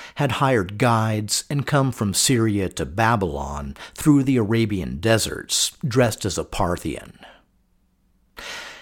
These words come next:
It's unclear from the context whether Callimander proceeded on to Hecatompylos or holed up in Babylon while Demetrius tried to get to him.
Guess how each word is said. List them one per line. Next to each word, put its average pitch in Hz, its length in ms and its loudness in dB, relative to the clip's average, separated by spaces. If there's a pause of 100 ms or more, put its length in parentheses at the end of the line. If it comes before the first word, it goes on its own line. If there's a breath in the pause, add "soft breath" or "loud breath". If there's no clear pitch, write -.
(180 loud breath)
It's - 240 2
unclear 262 440 -4
from 175 180 0
the 123 80 2
context 135 760 -2
whether 131 280 0
Callimander 139 760 0
proceeded 107 460 0
on 98 280 0
to 85 100 -2
Hecatompylos 127 1300 -2 (360 loud breath)
or 143 200 2
holed 160 360 4
up 147 180 -2
in 92 240 -2
Babylon 87 840 -2
while 120 220 0
Demetrius 110 800 -2
tried 117 380 -2
to 117 60 0
get 101 280 -2
to 120 80 -6
him. - 580 -8